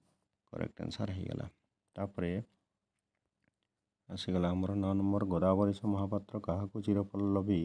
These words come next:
ବୋଲି କହିଛନ୍ତି? ଗୋଦାବରୀଶ ମହାପାତ୍ର, ଗୋଦାବରୀଶ ମହାପାତ୍ର କାହାକୁ ଇଏ କହିଛନ୍ତି?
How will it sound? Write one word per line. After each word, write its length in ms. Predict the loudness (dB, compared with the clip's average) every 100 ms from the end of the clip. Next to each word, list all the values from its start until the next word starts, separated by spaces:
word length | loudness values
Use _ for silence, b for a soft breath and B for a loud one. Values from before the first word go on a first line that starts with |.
| 2
ବୋଲି 260 | 2 0
କହିଛନ୍ତି? 720 | 0 -4 -4 -2 -2 -2 -2 -2 -4 b b b b -12
ଗୋଦାବରୀଶ 680 | -8 -2 2 2 2 0 0
ମହାପାତ୍ର, 840 | -2 0 -2 -4 -8 -12 _ -8 -8 -8 _ _ _ -10
ଗୋଦାବରୀଶ 520 | -2 0 2 2 0
ମହାପାତ୍ର 640 | -2 0 -2 -4 -8 -10 -12
କାହାକୁ 360 | -6 -6 -4 -4
ଇଏ 140 | -4
କହିଛନ୍ତି? 640 | -2 0 0 0 0 0